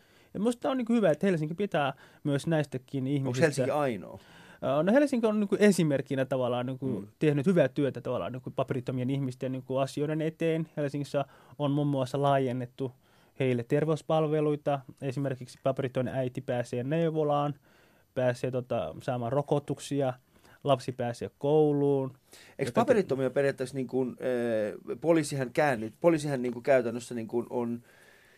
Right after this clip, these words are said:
Speaker 2: poliisihan veisi heidät takaisin.
Speaker 1: Ää,
Speaker 2: Elikkä he järjestäisi heille kuljetuksen takaisin niin kuin heidän niin sanottuun tulos-, tulomaahansa, eikö näin?
Speaker 1: Joo, poliisi kyllä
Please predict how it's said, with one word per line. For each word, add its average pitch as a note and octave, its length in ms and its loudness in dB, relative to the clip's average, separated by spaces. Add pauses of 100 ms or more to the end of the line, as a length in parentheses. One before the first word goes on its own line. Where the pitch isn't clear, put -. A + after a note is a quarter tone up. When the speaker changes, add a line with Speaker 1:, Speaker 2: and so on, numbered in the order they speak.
(640)
Speaker 2:
poliisihan F3+ 420 10
veisi E3 260 6
heidät D#3 240 0
takaisin. A2 540 0 (280)
Speaker 1:
Ää, E3 160 2
Speaker 2:
Elikkä C#3 200 -2
he D3+ 100 2
järjestäisi C#3+ 460 0
heille D3+ 120 -2
kuljetuksen C3 600 -2
takaisin A#2 480 -2
niin A2+ 140 -8
kuin A#2 200 -4
heidän A#2+ 460 -4
niin B2 180 -2
sanottuun A#2+ 360 -6
tulos-, B2 380 -2
tulomaahansa, G#2+ 760 -2 (140)
eikö G#2+ 220 -8
näin? - 220 -12 (560)
Speaker 1:
Joo, E3+ 380 6
poliisi G3 300 4
kyllä E3 280 2